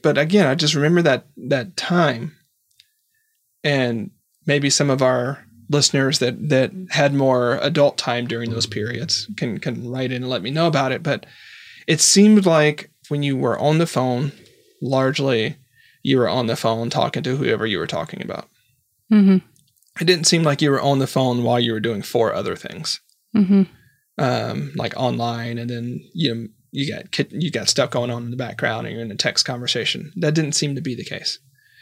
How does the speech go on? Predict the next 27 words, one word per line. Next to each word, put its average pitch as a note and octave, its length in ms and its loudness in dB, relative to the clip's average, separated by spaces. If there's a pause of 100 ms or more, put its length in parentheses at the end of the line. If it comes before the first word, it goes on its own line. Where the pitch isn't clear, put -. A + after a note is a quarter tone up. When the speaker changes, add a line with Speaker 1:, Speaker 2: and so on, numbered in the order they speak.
(760)
Speaker 1:
Um, B2+ 500 2
and D#3 140 4
I D#3 60 2
think D3+ 180 0
that's D3 260 2
where C#3 260 4
we're C3 200 2
experiencing C3 840 -2 (340)
the C#3 80 4
lack B2 260 -4
of D#3 120 -6
connection, F#3+ 640 0 (960)
is C#3 180 2
because C3 840 0 (600)
at D3+ 120 2
a C3 60 -2
certain D3 320 2
point, B2+ 380 -2 (520)
it D3+ 120 -2
can C#3 140 0
feel C#3 260 2
like A#2 220 0
no A#2+ 160 -2
one A#2+ 160 -2
can B2 160 -8
slow A2 280 -2
down A2 440 -4